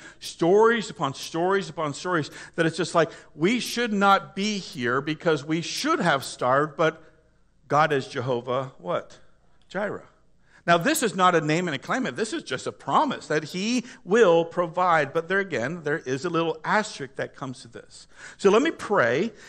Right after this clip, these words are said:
and then we're gonna dive into this. And it just, I mean, you read it, it's very simple. It's a parable, um, of Jesus' teaching. And I'm not just, just, the question is, are we gonna believe it?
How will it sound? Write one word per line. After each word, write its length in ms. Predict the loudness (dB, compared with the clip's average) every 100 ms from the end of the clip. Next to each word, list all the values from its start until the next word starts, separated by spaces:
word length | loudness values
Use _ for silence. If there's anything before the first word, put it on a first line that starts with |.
| -12 -2
and 120 | 2
then 120 | 4
we're 100 | 4
gonna 200 | 2 -2
dive 440 | 0 2 4 2 0
into 360 | 0 0 -2
this. 280 | 2 2 2
And 220 | 0 0
it 100 | 0
just, 220 | 0 -6 -6 -18 -20 -12
I 40 | -4
mean, 260 | -4 -4
you 180 | -4 -2
read 320 | 0 -2 2
it, 160 | 4 4
it's 160 | 0 -4
very 320 | 2 4 4
simple. 640 | 0 -2 -2 2 2 2 0
It's 140 | -4
a 60 | -4
parable, 880 | -4 2 6 6 4 0 0 0 -4 -18 0
um, 260 | 4 4 4
of 200 | -2 -2
Jesus' 600 | -6 -4 -4 -4 -6 -10
teaching. 580 | -8 -8 -6 -6 -4 -4
And 160 | -2
I'm 180 | -2 -2
not 160 | -4 -4
just, 360 | -4 -6 -10
just, 340 | -6 -4 -6 -14 -20 _ _ _ _ _ _ _ _ _ _ _ -12
the 100 | -2
question 320 | 0 0 -2
is, 80 | -2
are 140 | -2
we 80 | -4
gonna 160 | -8
believe 320 | -10 -14 -20
it? 100 | -20